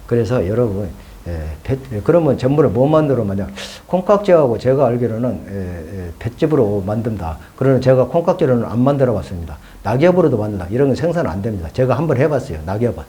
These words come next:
콩깍지는 안 해봤습니다. 낙엽 별로 생산이 안 되고 볏짚이 최고 잘 생산이 많이 된다. 생산이 많이 된다는 거는 이렇게 된다. 이렇게 마-, 만져보면 미끈미끈할 정도로.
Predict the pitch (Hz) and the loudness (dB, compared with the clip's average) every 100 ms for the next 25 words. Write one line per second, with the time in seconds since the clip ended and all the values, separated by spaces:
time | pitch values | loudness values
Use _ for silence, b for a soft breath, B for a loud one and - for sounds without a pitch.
0 | B - - - 196 - 107 98 113 92 | B -4 -2 0 2 2 2 0 -2 -4
1 | - 78 76 B B B 104 120 131 117 | -8 -12 -14 B B B -4 0 0 2
2 | 123 - 156 160 143 92 101 110 117 90 | 0 2 0 0 0 -2 -4 -2 -2 -2
3 | B B B B - - 127 - 135 113 | B B B B -10 -6 -4 -2 -2 -2
4 | - 160 156 98 92 90 - 104 92 147 | -2 -2 -2 -4 -6 -10 -8 -6 -4 -4
5 | 147 147 98 90 92 85 76 B B - | -2 -2 -2 -4 -6 -6 -10 B B 0
6 | 180 190 175 104 113 117 107 113 110 95 | 2 4 4 2 -2 -2 -4 -4 -4 -4
7 | 104 98 95 - 101 87 B B - - | -6 -6 -10 -8 -10 -12 B B -10 -4
8 | 110 107 90 76 - - 85 - 85 82 | -2 -2 -4 -6 -10 -10 -10 -8 -10 -8
9 | 95 104 113 85 82 82 67 - - - | -4 -2 -2 -2 -6 -8 -8 -8 -6 -4
10 | 110 104 90 78 101 101 82 | -2 -2 -4 -4 -4 -4 -4